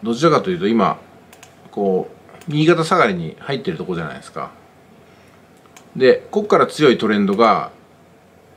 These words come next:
包み足を起点にズバッときましたんで、四時間で見るときにはもうちょっとね、これを下回ってからの方が反発狙いにはいいのかなと思います。私としてはこのもじゃもじゃしてるところが一つの反発ラインになるかなと。特にこのヒゲですよね。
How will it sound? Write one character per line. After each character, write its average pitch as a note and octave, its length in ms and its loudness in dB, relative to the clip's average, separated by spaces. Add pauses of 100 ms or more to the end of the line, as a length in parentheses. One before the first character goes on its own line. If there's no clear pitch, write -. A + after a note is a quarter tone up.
(600)
包 D3+ 320 0
み - 20 4
足 G2 220 -4
を D2+ 140 -8 (360)
起 - 100 -14
点 A#2 140 0
に F#2+ 360 -2
ズ G#2+ 100 -10
バ C#3+ 140 2
ッ - 20 -10
と G#2 120 -8
き - 100 -10
ま - 120 0
し - 60 -6
た E2+ 140 -4
ん D2 100 -10
で、 F2 340 -4 (640)
四 C#3 120 0
時 F3 100 -2
間 A3 160 2
で D#3+ 80 2
見 C#3+ 80 -2
る C3 100 -6
と A#2+ 100 2
き A2 100 -2
に A#2 100 2
は A2+ 80 2
も A#2 220 -6
う F#2+ 40 -6
ち C#3+ 80 -4
ょ - 40 2
っ - 20 -10
と F3 100 0
ね、 G#2+ 120 2
こ A2 120 -2
れ G#2 60 2
を G2 40 0
下 A#2+ 200 -2
回 B2 240 2
っ B2 60 0
て - 160 -10
か E2+ 120 -4
ら F#2 140 2
の F#2+ 140 -2
方 F#2 280 -4
が C#3+ 360 2
反 G#2+ 200 -4
発 G2+ 220 -6
狙 G2 240 -2
い F2 40 -4
に G#2 100 0
は A2 60 0
い G2 100 0
い F2 40 -4
の D#2 100 -8
か E2 120 -12
な E2+ 160 -4
と - 100 -18
思 - 100 -16
い - 20 -18
ま - 160 -16
す。 - 320 -20
私 F#3 320 0
と A3+ 80 -4
し - 80 -6
て G3 80 2
は A2+ 80 2
こ - 120 -6
の G#2 80 -2
も C3 140 4
じ D#3+ 80 4
ゃ C3 40 2
も G2 100 -4
じ E2+ 80 -8
ゃ D#2+ 60 -6
し - 80 -12
て F2+ 80 -10
る E2 60 -12
と E2 120 -14
こ F#2+ 80 -8
ろ F#2+ 100 -4
が B2 300 0 (480)
一 - 180 -4
つ G2+ 100 -4
の F#2+ 80 -2
反 G2 180 -2
発 G2 180 -2
ラ G2 100 -2
イ - 20 -4
ン E2+ 40 -6
に D2+ 60 -8
な C2+ 60 -12
る - 80 -14
か D2+ 120 -12
な E2+ 160 -4
と。 - 100 -12
特 F#3 240 2
に F3 120 0
こ F2 120 -6
の E2 60 -8
ヒ - 160 -4
ゲ C3 100 4
で F3+ 120 6
す - 120 -8
よ F3+ 80 -8
ね。 C#3 180 -16